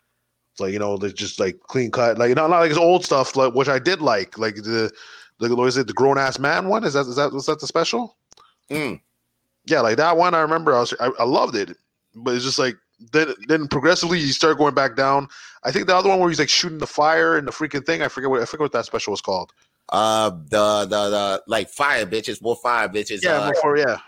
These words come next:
Speaker 2: That's, uh, What Now? I
Speaker 1: Yeah,
Speaker 2: think.
Speaker 1: What Now?
Speaker 2: What
Speaker 1: Yeah,
Speaker 2: Now?
Speaker 1: What Now? What, What Now had elements of, of his old self, but you
Speaker 2: Yeah.
Speaker 1: slowly start seeing, like, the changeover, and you're like, "Oh shit, what's going on?"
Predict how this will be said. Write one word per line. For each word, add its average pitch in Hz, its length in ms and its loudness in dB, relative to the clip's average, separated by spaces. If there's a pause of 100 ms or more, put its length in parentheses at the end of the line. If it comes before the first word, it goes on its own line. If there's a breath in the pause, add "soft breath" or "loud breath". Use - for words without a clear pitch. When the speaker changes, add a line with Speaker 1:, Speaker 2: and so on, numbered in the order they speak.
(180)
Speaker 2:
That's, 139 260 -4
uh, 113 440 -2
What 107 360 -4
Now? 107 380 -2 (340)
I 101 140 -4
Speaker 1:
Yeah, 139 120 0
Speaker 2:
think. - 120 0
Speaker 1:
What 165 180 0
Now? 113 240 -6
Speaker 2:
What 107 120 0
Speaker 1:
Yeah, 147 100 2
Speaker 2:
Now? 120 80 0
Speaker 1:
What - 180 2
Now? 208 160 2 (380)
What, 156 220 0
What 196 120 2
Now 214 140 2
had 185 240 2
elements 160 540 0
of, 139 500 0 (100)
of 143 360 2
his 127 180 -6
old 143 220 2
self, 160 420 0 (340 soft breath)
but 135 80 -4
you 123 80 2
Speaker 2:
Yeah. 104 180 2 (300)
Speaker 1:
slowly 185 400 2
start 160 340 2
seeing, 156 340 0
like, 135 180 -2
the 120 60 -6
changeover, 120 760 0
and 95 100 -8
you're 107 80 -8
like, 104 140 -2
"Oh 127 140 0
shit, 131 180 -2
what's 135 140 -4
going 135 240 0
on?" 131 280 0